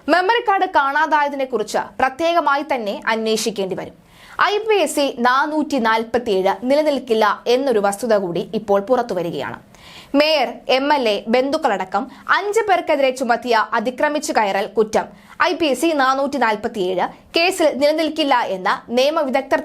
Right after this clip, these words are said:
തന്നെ പറയുന്നു. കെ എസ് ആർ ടി സി ബസ് പൊതുസ്വത്താണ്. ഇതിൽ റോഡിൽ വെച്ച് ആർക്കും പ്രവേശനമുണ്ട്. അതിനാൽ ബസ്സിൽ കയറിയത് അതിക്രമത്തിന്റെ പരിധിയിൽ വരില്ല എന്നാണ് നിലവിൽ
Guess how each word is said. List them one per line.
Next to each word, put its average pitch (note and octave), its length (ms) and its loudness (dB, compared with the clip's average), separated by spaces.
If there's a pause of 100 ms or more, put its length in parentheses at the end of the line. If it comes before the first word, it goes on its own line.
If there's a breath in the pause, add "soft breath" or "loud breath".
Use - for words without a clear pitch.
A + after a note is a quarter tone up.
തന്നെ F3 220 -10 (100)
പറയുന്നു. D#3 340 -2 (600 loud breath)
കെ C#4+ 40 4
എസ് D#4+ 220 2
ആർ E4+ 180 4
ടി D#4 60 0
സി D#4 120 0
ബസ് B3 400 2 (180)
പൊതുസ്വത്താണ്. C#4 640 0 (400 soft breath)
ഇതിൽ D#4 340 2 (200 loud breath)
റോഡിൽ F#4+ 360 4
വെച്ച് E4+ 280 -2 (160)
ആർക്കും D4+ 560 0
പ്രവേശനമുണ്ട്. G#3 800 -4 (220 soft breath)
അതിനാൽ C4 380 0 (160)
ബസ്സിൽ D#4 520 2
കയറിയത് D#4 580 2
അതിക്രമത്തിന്റെ C#4+ 840 -2
പരിധിയിൽ A#3 480 -2
വരില്ല C4+ 600 0
എന്നാണ് G#3 560 -4
നിലവിൽ A#3+ 300 0